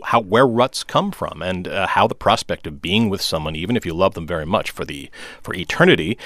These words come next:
is kind of harrowing. And it should be. But, I mean, all the world building around the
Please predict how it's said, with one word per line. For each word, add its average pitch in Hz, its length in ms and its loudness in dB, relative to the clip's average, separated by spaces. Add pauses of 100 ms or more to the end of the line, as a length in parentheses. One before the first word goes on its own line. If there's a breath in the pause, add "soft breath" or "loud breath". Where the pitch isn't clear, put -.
(220 loud breath)
is 98 180 0
kind - 320 -10
of 95 100 -8
harrowing. 95 520 0 (260 loud breath)
And 175 140 2
it 180 60 -4
should 233 220 0
be. 92 200 2 (160)
But, 151 480 4
I 139 80 2
mean, 151 300 0 (800 loud breath)
all 208 380 6
the 123 240 2
world 120 400 2
building 113 400 0
around 107 760 0
the 101 460 0